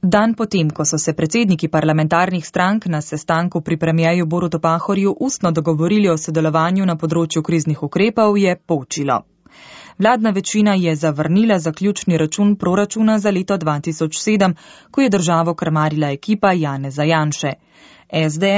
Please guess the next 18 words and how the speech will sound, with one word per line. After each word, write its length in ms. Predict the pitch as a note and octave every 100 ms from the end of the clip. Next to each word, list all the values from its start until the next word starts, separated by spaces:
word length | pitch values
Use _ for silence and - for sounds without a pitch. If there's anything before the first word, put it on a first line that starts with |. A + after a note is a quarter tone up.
| G#3
S, 140 | - -
zdaj 360 | - D3 D3+ D3
največja 480 | E3+ F#3+ G#3+ - F#3
opozicijska 640 | D#3 D3+ C#3+ A3+ A#3+ -
stranka, 540 | E3 - F#3 G#3+ G#3+ G3+ _ _ -
pa 100 | A3+
ni 160 | G3
ostala 440 | C#3 C3+ - C#3+ C#3+
dolžna. 500 | D#3 D3 C#3+ C#3+ C#3 - _ _ _ _ - - _ A3+
Njeni 240 | C4+ C4+
poslanci 560 | A3+ - D#3+ D3 - G#3+
so 180 | G3
napovedali 640 | E3+ D#3 D#3 F3 G#3+ G3 F#3+
obstrukcijo 760 | E3 - - A#3 - - F3
nadaljevanja 600 | D#3 D3+ D#3 D#3 E3 F#3 E3+
seje 300 | - F#3 F3+
državnega 560 | D#3 D#3 D#3+ E3 D3+
zbora, 400 | C#3+ D#3 E3+ F3